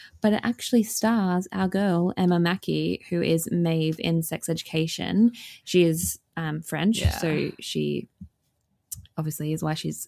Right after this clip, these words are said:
Speaker 1: kind of has two feet in, in either pond, which is interesting.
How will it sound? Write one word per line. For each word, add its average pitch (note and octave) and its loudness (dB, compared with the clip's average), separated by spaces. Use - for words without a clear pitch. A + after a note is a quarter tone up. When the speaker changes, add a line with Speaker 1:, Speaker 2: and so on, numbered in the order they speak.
Speaker 1:
kind D#3 -4
of D#3 -4
has E3+ -4
two D#3+ -2
feet D#3+ -2
in, D#3+ -2
in E3+ 0
either E3 4
pond, E3 2
which F#3+ 0
is F3 2
interesting. F3+ 0